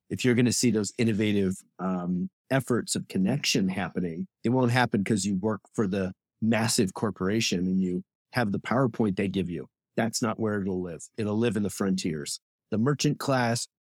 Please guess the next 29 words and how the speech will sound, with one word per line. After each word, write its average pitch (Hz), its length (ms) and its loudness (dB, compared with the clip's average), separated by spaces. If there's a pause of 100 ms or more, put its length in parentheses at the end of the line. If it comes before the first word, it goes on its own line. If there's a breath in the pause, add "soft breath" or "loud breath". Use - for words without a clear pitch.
(120)
always 143 260 6
trying 143 200 6
to 123 60 4
find 131 280 2
those 120 220 2
angles. 127 580 2 (300)
They'll 127 200 4
be, 127 300 2
you 127 80 4
know, 110 160 4
finding 123 380 6
new 113 160 6
ways 113 220 4
to 113 100 2
do 139 140 6
it. - 100 0
It 139 160 0
might 175 180 4
just 147 240 -2
be 135 100 6
the 123 100 4
most 107 360 2 (1040)
absurdly 135 880 2
old 147 260 4
school 127 360 0
stuff. - 580 0
It 139 160 -6
might 147 280 4
be, 127 320 4